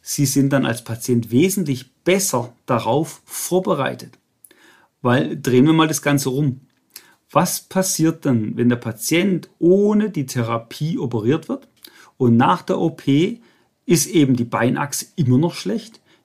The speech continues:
die koordinative Fähigkeit ist immer noch schlecht, die Muskulatur ist nicht richtig aufgebaut. Das heißt, das O-P-Ergebnis wird dann auf mittelfristiger Sicht nicht so gut sein, als wenn alles vorher durch den Physiotherapeuten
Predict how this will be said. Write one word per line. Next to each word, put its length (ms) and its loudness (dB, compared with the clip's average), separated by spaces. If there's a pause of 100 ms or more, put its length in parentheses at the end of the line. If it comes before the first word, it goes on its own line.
die 100 -2
koordinative 720 2
Fähigkeit 640 -2
ist 200 -12
immer 200 4
noch 140 2
schlecht, 440 -8 (300)
die 80 0
Muskulatur 680 2
ist 160 0
nicht 140 -2
richtig 280 -10
aufgebaut. 680 -2 (480)
Das 180 -10
heißt, 240 2
das 140 -6
O-P-Ergebnis 880 -2
wird 160 0
dann 100 0
auf 220 -8
mittelfristiger 720 0
Sicht 400 -6 (260)
nicht 380 0
so 180 -2
gut 300 -2
sein, 260 0
als 240 -4
wenn 280 0
alles 360 -2
vorher 440 -4
durch 160 -6
den 100 -4
Physiotherapeuten 1080 -4